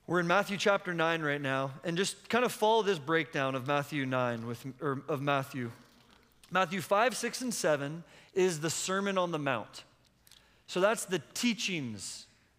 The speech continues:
of Jesus, okay? Matthew five, six, and seven are all teaching. Now we've jumped, we've, we've passed the Sermon on the Mount, and now we're, we've been in chapters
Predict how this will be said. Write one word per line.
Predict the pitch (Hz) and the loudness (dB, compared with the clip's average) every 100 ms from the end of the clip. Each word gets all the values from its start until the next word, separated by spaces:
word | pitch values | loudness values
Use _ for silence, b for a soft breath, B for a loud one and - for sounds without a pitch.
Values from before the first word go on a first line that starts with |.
| - | -2
of | 151 | -2
Jesus, | 135 151 117 110 | 0 -2 -2 -4
okay? | 131 139 160 175 B B B | -2 0 0 -2 B B B
Matthew | 185 190 190 | 0 0 0
five, | 208 220 240 | 2 2 2
six, | 247 233 | -6 -6
and | 190 | 0
seven | 196 202 196 | 2 2 2
are | |
all | 208 180 | 2 2
teaching. | - 220 196 170 113 90 - _ B B B B | 0 -6 -4 -4 -6 -12 -20 _ B B B B
Now | 170 277 277 240 220 | 2 4 4 2 0
we've | 180 220 | -2 -2
jumped, | 160 226 226 - - - _ - | 2 0 0 -8 -16 -20 _ -2
we've, | 185 160 | -2 0
we've | 202 143 | -4 0
passed | 196 254 208 | 2 2 0
the | |
Sermon | 254 233 | -2 0
on | 214 190 | 0 2
the | |
Mount, | 208 202 202 B B - | 2 2 -2 B B -4
and | 196 | 2
now | 240 277 | 4 4
we're, | 254 233 | 4 2
we've | 196 202 | 0 0
been | 220 | 0
in | 220 | 0
chapters | 175 233 226 226 202 | 0 2 2 0 -2